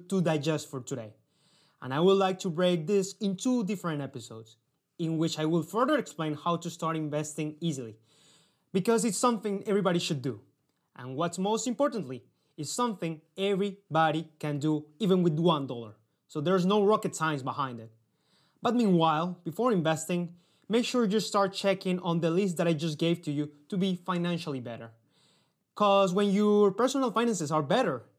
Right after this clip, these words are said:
you have a healthier and less pressured mind. 'Cause you can take better decisions and not choose your next move based on despair and lack of money, which happened to me one year ago with covid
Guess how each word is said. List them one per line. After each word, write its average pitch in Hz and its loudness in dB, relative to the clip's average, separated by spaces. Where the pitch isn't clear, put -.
you 160 -4
have 160 -2
a 165 2
healthier 185 -2
and 151 -4
less 180 -2
pressured 156 -6
mind. 113 -14
'Cause 151 0
you 170 4
can 180 0
take 180 -2
better 196 2
decisions 180 -4
and 156 -4
not 208 -4
choose - -2
your 175 0
next 202 -2
move 196 0
based 170 0
on 165 0
despair 202 0
and 156 -4
lack 156 -2
of 131 -6
money, 135 -4
which - -2
happened 143 -4
to 175 -2
me 180 0
one 156 0
year 165 2
ago 160 -2
with 151 -8
covid 147 -2